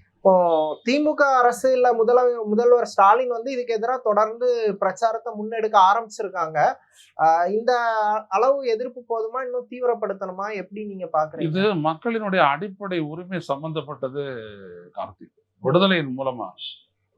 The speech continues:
Speaker 2: நமக்கு கிடைச்ச உரிமை வாக்குரிமை தான், வேற எதுவும் கிடையாது. விடுதலை பெற்றதுனால நம்மளுக்கு பஸ் ஃப்ரீ, ட்ரெயின் ஃப்ரீன்னு ஏதாவது இருக்கான்னா? சொக்கா ஃப்ரீ ஏதாவது? ஒண்ணுமே கிடையாது. நம்மளுக்கு விடுதலை பெற்றதுனால எதுவுமே கிடையாது. வாக்குரிமை,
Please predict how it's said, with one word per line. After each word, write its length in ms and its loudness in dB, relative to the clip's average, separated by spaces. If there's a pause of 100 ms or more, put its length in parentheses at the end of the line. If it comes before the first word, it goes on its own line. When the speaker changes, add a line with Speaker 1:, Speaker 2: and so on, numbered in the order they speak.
Speaker 2:
நமக்கு 380 2
கிடைச்ச 220 2
உரிமை 260 0
வாக்குரிமை 480 -4
தான், 280 -18
வேற 160 4
எதுவும் 180 0
கிடையாது. 320 -10 (760)
விடுதலை 300 8
பெற்றதுனால 460 0
நம்மளுக்கு 280 -4
பஸ் 320 -2
ஃப்ரீ, 140 -10
ட்ரெயின் 340 -2
ஃப்ரீன்னு 200 -10
ஏதாவது 240 -6
இருக்கான்னா? 400 -4 (640)
சொக்கா 320 8
ஃப்ரீ 160 -2
ஏதாவது? 440 -4
ஒண்ணுமே 320 -2
கிடையாது. 380 -8 (1500)
நம்மளுக்கு 280 8
விடுதலை 280 4
பெற்றதுனால 380 0
எதுவுமே 320 -4
கிடையாது. 340 -12 (1120)
வாக்குரிமை, 580 4